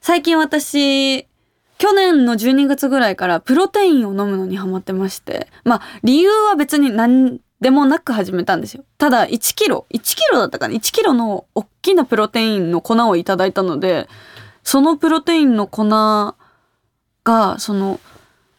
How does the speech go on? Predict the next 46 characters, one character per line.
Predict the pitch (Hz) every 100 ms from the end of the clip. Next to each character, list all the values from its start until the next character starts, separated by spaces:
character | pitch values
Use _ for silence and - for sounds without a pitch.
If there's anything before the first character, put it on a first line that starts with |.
| _ _
最 | - - 330 349
近 | - 349 339 320
ラ | 247 330
イ |
ブ | 381 392
終 | 330
わ |
っ | 359
た | -
ら | 269
筋 | - 302
肉 | 392 359
痛 | - 339
が | 320
結 | 302 359 -
構 | - 196 170 180 143 - _ _ _ _ _ _ _ _ _ _ _ -
治 | 233 311
ら | 349
な | 302
い | 190
ん |
で |
す | 190 -
ね。 | - - _ _
プ | 269
ロ | 294
テ | 339
イ | 277
ン |
飲 | 220
ん | 226
だ | 214
方 | 196 165
が |
む | 185 202
く | 339
み | 370
も | 320
取 | 226 196
れ | 196
る | 180
し、 | -
筋 | -
肉 | 269 294
痛 | -
も | 294